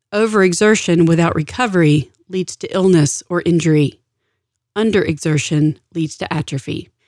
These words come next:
At the conclusion of this podcast, I hope you will go to at the Booth Andrews on Instagram and comment how you know that you are starting to run on empty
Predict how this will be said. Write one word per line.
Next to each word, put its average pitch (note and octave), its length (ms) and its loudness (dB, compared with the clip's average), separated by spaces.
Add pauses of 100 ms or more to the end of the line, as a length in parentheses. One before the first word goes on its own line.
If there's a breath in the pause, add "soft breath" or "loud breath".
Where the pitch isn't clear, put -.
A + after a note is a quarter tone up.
(200)
At G#3 120 -6
the A#3 100 -2
conclusion A3+ 720 0
of E3+ 180 0
this G3+ 180 -2
podcast, F3 760 -6
I C4 140 0
hope A#3+ 300 -2
you G3 80 -2
will F3 140 -2
go E3 320 -2
to E3+ 480 0
at - 320 -4
the F#3+ 160 -4
Booth A3 320 -2
Andrews F3+ 340 2
on F#3+ 180 4
Instagram E3+ 680 0 (420 soft breath)
and G3+ 200 -6
comment A#3+ 420 0
how G3 200 -2
you G3 460 0
know D#3+ 540 4
that F3+ 200 -2
you G3+ 280 -2
are A3 80 4
starting F#3 440 0
to F#3 120 0
run E3+ 180 2
on E3 200 2
empty F#3+ 460 -2